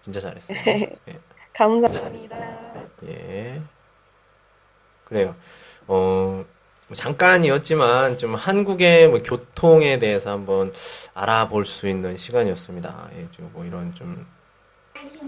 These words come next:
Speaker 1: 쯔그 링화 잉회도 좀 되게 많았었죠. 예. 어, 빅남 씨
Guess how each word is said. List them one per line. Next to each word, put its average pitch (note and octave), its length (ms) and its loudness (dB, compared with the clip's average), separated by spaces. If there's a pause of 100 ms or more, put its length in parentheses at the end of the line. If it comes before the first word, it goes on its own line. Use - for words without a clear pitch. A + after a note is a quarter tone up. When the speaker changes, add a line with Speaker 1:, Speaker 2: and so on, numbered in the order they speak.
(640)
Speaker 1:
쯔그 A3 220 6
링화 E3+ 340 6
잉회도 C3+ 580 4
좀 D#3 100 0 (100)
되게 A2 160 0
많았었죠. F#2+ 840 -8
예. F2 260 -12 (840)
어, A#3+ 160 0 (260)
빅남 G#2 300 -4
씨 - 480 -14